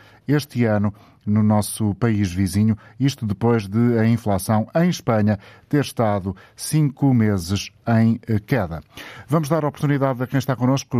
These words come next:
Ricardo Sousa, Liga de Paredes. Bom dia, Ricardo. Estamos a falar da inflação, do custo de vida. Quais são para si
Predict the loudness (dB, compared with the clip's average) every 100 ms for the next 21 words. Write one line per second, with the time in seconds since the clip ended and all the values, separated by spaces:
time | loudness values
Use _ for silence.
0 | 0 0 0 0 -2 -4 -4 0 2 2
1 | 2 2 0 0 2 2 0 2 2 2
2 | 0 0 -4 -2 0 2 0 -2 -2 2
3 | 2 0 -4 -8 -20 -20 -18 -4 0 0
4 | 0 -2 0 -2 -2 -2 0 -2 -2 -2
5 | -4 -4 0 2 2 0 -2 -8 -14 -2
6 | -2 0 -2 0 0 -2 0 0